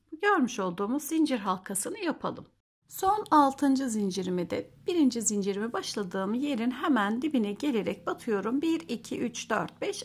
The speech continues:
altı tane halkamız oluyor. Ve başlıyoruz yine sık iğne yapmaya halkamızın içerisine. Bir, iki, üç, dört,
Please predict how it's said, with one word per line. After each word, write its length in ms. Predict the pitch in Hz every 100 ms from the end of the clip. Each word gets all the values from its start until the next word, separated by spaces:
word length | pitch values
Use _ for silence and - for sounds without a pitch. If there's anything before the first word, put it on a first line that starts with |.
| -
altı 320 | 320 330 302
tane 300 | 196 185 226
halkamız 600 | 330 294 - 214 277 269
oluyor. 320 | 185 156 123 - - - - - -
Ve 120 | 403
başlıyoruz 680 | 427 415 - 233 208 240 233
yine 340 | 226 254 226
sık 340 | 254 - 254 -
iğne 260 | 185 180
yapmaya 640 | 208 190 196 185 190 240 214
halkamızın 800 | 208 - 196 170 170 180 196 -
içerisine. 760 | 214 - 196 202 214 220 226
Bir, 420 | 254 254 262 - _ _ _ _ _ _ _ _ _ _ _ _ _ _
iki, 560 | 262 254 - 233 240 262 _ _ _ _ _ _ -
üç, 560 | 247 240 233 - - - _ _ _ _ _ _ _ _ _ _ _ _ _ _ _ -
dört, 640 | 285 277 269 269 - -